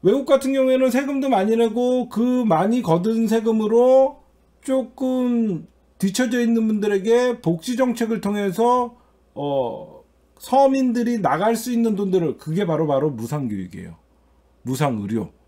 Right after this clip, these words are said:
무상교육. 대학도 독일 같은 경우는 공짜라고 했잖아요.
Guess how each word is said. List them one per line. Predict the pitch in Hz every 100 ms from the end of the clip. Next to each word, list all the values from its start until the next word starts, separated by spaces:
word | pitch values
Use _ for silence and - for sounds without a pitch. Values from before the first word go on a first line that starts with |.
| _ _ _
무상교육. | 117 120 139 107 107 135 117 - _ _ _ _ _ _ _ _
대학도 | 117 147 170 - - 165 151
독일 | 123 135
같은 | 123 117 113
경우는 | 113 107
공짜라고 | 131 190 214 151 101 -
했잖아요. | - 78 -